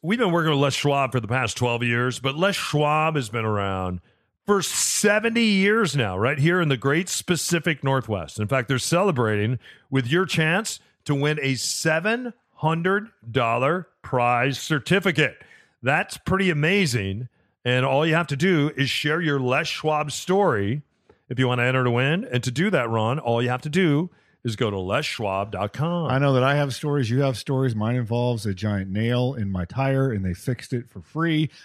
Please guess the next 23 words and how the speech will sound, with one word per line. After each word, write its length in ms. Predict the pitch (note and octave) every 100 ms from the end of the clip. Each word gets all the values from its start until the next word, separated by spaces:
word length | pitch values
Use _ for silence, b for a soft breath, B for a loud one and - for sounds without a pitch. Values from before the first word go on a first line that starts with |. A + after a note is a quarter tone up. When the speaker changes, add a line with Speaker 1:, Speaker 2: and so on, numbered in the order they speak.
| B
Speaker 2:
You 80 | A#2
can 120 | A#2
go 100 | A#2+
to 60 |
les 180 | A#2 D3
schwab 280 | - D3 C3+
dot 180 | A#2 -
com, 240 | D#3+ D#3+
tell 280 | - D3+ F3+
your 360 | D3+ F3 B3+ B3
story, 580 | - F#3+ F#3 E3+ F3 - b b
win 160 | C#3+ F#3+
that 160 | F3
seven 220 | - E3+
hundred 140 | E3 D#3
dollar 240 | D3 C3+
prize. 420 | A#2+ E3 D#3+ D#3+
And 140 | E3 D3
while 180 | C4 F#4
you're 140 | E4+
there, 340 | A#3 G#3 G#3 - B B
schedule 560 | - A3+ A#3+ D4 D4
a 180 | A3